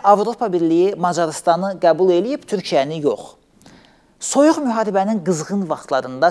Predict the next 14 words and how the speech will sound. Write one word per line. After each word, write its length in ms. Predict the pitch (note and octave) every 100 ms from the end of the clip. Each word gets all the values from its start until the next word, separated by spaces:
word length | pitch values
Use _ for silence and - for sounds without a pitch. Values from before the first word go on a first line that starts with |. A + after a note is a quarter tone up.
| F3
Türkiyə 400 | F#3+ - F3 D#3+
Amerikaya 560 | C#3+ D3 C3+ - B2+
nüvə 240 | C#3+ D3 D#3
başlıqlı 560 | C#3 - - C3 C#3+ D3+
Jupiter 520 | D3+ D#3 F#3+ F3 C#3+ -
raketlərini 720 | C3+ - A#2 B2+ A#2 C#3+ D#3+ D3+
S 120 | C3+
S 200 | - C#3
R-nin 260 | C#3 D#3
yaxınlığında 600 | C#3 - B2+ B2+ C3 B2+
yerləşdirmək 760 | C#3+ C#3 B2 A#2+ - B2 - -
üçün 160 | - A1+
lazım 300 | A1 B1 B1+
idi. 180 | B1+